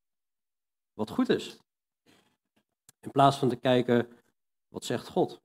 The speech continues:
Mensen die in hun eigen ogen wijs zijn en naar hun eigen mening verstandig.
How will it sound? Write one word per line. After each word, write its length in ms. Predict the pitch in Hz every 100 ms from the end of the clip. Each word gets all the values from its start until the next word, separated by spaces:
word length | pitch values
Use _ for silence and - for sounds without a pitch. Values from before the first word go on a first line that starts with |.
| _ _
Mensen 340 | - 202 202
die 140 | 156 143
in 80 |
hun 120 | 123 -
eigen 300 | 147 156 151
ogen 240 | 135 113
wijs 280 | 120 135 139
zijn 300 | - 120 120 - _ _ _ -
en 100 | 107
naar 100 | 104
hun 120 | -
eigen 340 | 135 151 135
mening 320 | 131 127 117
verstandig. 440 | 113 - 120 104